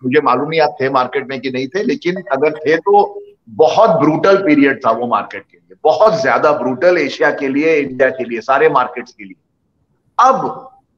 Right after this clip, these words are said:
उस वक्त एक ऊपर से आकाशवाणी है कि बेटा,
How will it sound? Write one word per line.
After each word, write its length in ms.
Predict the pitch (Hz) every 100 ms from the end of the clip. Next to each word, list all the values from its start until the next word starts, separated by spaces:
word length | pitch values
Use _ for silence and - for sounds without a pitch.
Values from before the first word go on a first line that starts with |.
| _ _ _ _
उस 260 | 220 240 147
वक्त 680 | 120 220 - - - - -
एक 480 | 160 208 202 - - -
ऊपर 260 | 147 185 190
से 120 | 180
आकाशवाणी 720 | 147 139 131 113 110 127 139
है 120 | 143
कि 140 | 143 156
बेटा, 680 | 113 110 160 214 - -